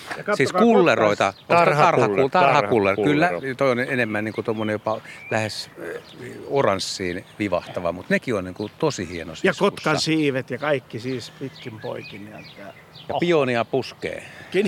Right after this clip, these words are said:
Speaker 1: niin, <laughs> siis
Speaker 3: Kyllä,
Speaker 1: sekin
Speaker 3: ja
Speaker 1: on, ja
Speaker 3: sitten raparperit on todella iso syömä. Niitä voisi syödä jo. Ja, niin täällä niinku jännä tilanne, että tää sit kun nyt on tullut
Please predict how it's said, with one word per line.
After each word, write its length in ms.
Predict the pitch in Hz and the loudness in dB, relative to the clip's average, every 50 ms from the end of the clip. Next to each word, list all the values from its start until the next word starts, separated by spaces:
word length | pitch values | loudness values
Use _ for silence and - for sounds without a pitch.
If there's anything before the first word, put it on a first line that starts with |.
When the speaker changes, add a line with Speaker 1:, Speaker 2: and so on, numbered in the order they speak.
| - - | 0 0
Speaker 1:
niin, 420 | 302 247 160 160 202 175 147 131 | 0 0 2 0 0 -2 -2 -2
<laughs> 0 | |
siis 220 | - - - - 170 180 | -4 -6 -2 0 2 2
Speaker 3:
Kyllä, 200 | 185 165 160 160 | 4 4 4 4
Speaker 1:
sekin 120 | 156 151 147 | 4 4 4
Speaker 3:
ja 60 | 165 | 4
Speaker 1:
on, 100 | 165 - | 4 4
ja 80 | 160 | 2
Speaker 3:
sitten 180 | - - 151 147 | 2 2 2 2
raparperit 760 | 160 165 165 - - 143 123 - - 123 104 104 95 - - | 2 2 2 4 2 2 2 2 0 0 0 0 0 -2 -2
on 120 | 120 104 - | -2 -2 0
todella 360 | - 127 120 120 107 107 107 | 2 2 2 4 2 2 2
iso 300 | 104 101 - - 104 92 | 0 0 -2 -2 -4 -2
syömä. 380 | - 120 131 123 113 101 101 92 - - - - 110 - 139 | -2 0 2 2 2 0 -2 -6 -8 -12 -14 -14 -12 -12 -8
Niitä 240 | 131 127 123 120 - - | -6 -4 -4 -4 -4 -4
voisi 280 | 113 104 - - - | -4 -4 -4 -6 -6
syödä 340 | - 139 123 110 101 101 95 | -2 0 2 2 2 0 -2
jo. 220 | 98 101 104 104 | -2 -2 0 0
Ja, 220 | 101 98 98 95 - - - - - - - - - - - - - - - - | 0 0 0 0 -2 -4 -10 -20 -20 -20 -20 -20 -20 -20 -20 -20 -20 -20 -16 -8
niin 160 | - 147 143 - | -6 -6 -4 -2
täällä 260 | - 190 190 180 156 139 | 0 0 2 2 0 -2
niinku 300 | 151 160 143 - 165 156 - | -4 -4 -6 -6 -4 -2 0
jännä 320 | 208 202 185 170 143 120 | 0 0 0 0 -2 -4
tilanne, 480 | - - 139 139 135 127 117 107 101 98 | -4 -4 -4 -2 -2 -2 -2 -2 -4 -4
että 180 | 95 - - | -4 -6 -8
tää 240 | 110 - 120 117 113 | -6 -2 0 0 0
sit 220 | - - 143 - - | -2 -4 -8 -8 -4
kun 180 | - 135 127 | -4 -2 -2
nyt 240 | 131 143 135 - - | 0 -2 -4 -2 -4
on 140 | 127 113 101 | -4 -4 -2
tullut 320 | - 120 117 117 123 123 | -2 -2 -2 -4 -6 -8